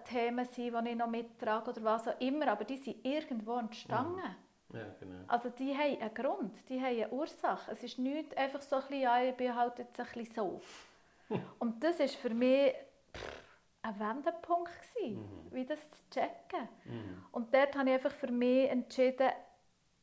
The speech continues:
Speaker 1: hey, und diesen Weg will ich so etwas von gehen. Und ich has-, ich, ich will nicht mehr in die, in die Opfergeschichten rein.
Speaker 2: Mhm.
Speaker 1: Ich will nicht mehr, mehr in die Schatten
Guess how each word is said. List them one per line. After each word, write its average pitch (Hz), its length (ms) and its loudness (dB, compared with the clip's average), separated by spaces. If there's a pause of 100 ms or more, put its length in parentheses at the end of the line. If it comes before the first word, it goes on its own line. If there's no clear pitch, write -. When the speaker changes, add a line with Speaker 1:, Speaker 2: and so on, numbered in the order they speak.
(160)
Speaker 1:
hey, 233 380 4
und 254 160 -2
diesen 240 180 6
Weg 247 220 6
will 220 300 0
ich 233 60 -2 (180)
so 240 160 6
etwas 247 420 2
von 214 200 -2
gehen. 214 300 4
Und 226 140 -2
ich 240 80 2
has-, 226 260 -6 (200)
ich, - 220 4 (260)
ich 226 80 -4
will 220 100 0 (120)
nicht - 20 -2
mehr 247 380 6
in 233 120 0
die, 214 300 -2
in 208 140 -6
die 220 160 2
Opfergeschichten - 840 -4
rein. 294 220 -4 (380)
Speaker 2:
Mhm. 98 280 -10 (580)
Speaker 1:
Ich 254 140 6
will 254 120 4 (100)
nicht 254 380 4
mehr, 269 100 -10 (320)
mehr 254 180 6
in 247 80 0
die 240 120 -4
Schatten 233 420 2